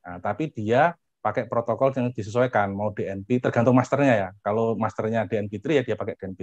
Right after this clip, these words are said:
three. Kalau dia masternya satu kosong empat, ya, pakai satu kosong empat.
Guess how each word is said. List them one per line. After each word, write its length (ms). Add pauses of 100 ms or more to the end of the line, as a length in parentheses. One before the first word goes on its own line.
three. 320 (560)
Kalau 240
dia 240
masternya 400
satu 160
kosong 400
empat, 320
ya, 160
pakai 160
satu 240
kosong 240
empat. 320